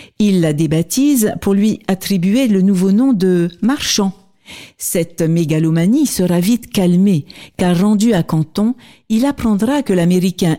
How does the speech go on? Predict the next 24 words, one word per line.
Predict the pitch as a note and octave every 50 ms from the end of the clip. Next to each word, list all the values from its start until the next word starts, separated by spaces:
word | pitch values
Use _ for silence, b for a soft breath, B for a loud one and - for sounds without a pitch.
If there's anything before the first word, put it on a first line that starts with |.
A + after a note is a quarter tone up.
| -
Ingram | A#3+ B3 A#3 G3 F3 E3 D3+ D#3 F3+ G#3 A3 -
a | - F#3+ G3
revendiqué | A3+ B3 A#3 A3+ A#3 G#3+ G#3 G#3+ G#3+ - G3
l'archipel | F3+ F3 E3+ - - - F3 E3+ E3 D3+ C#3 C3+ -
avant | - G3+ G#3+ F#3+ E3 D#3+ D3+
lui | D3 C#3 C#3 C#3+ D#3 F#3+ - B B B B B B B B
et | F#3+ G3
accessoirement | A#3 C4+ - - E4+ D4 - - G3 F3 E3 D#3 D3+ D#3 C#3+ C#3+ F3 - B B B B B B
qu'il | - B3 B3 B3
a | B3+ B3
donné | G#3 A#3 A#3 A3 G#3 G3 F3+ E3+ - -
à | D#3 D#3
Wapo | D#3 D#3+ G#3 A#3 A3+ - - - D3+ D3 D3+ F3+ A3 - - -
le | - F#3+ G3 A3
nom | G#3+ A#3 C4+ C#4+ D4 B3+
d'Adams. | F3+ G#3+ A#3+ B3+ A#3+ G3 C#3+ C#3 C#3 C#3 C3+ - - - - - - _ _ _ _ _ _ _ _ _ B B B B B B B B B B B B -
Les | G3 F3+ F#3
marquises | E3 D3+ C#3+ D3 - - - A#3+ C4 C#4 C4 G#3+ F#3+ -
disposent | - D#3+ F3+ G#3 G3 - - - C4+ C4+ G#3 D#3+
de | E3 E3
peu | - - A3 G#3
de | E3 F3+
mouillages | E3 E3 E3+ F3 E3+ F3+ G3+ G#3 G#3+ F#3 F3+
abrités. | F3+ E3 D#3 D#3 E3 D#3 - _ - D#3 C#3+ C#3 -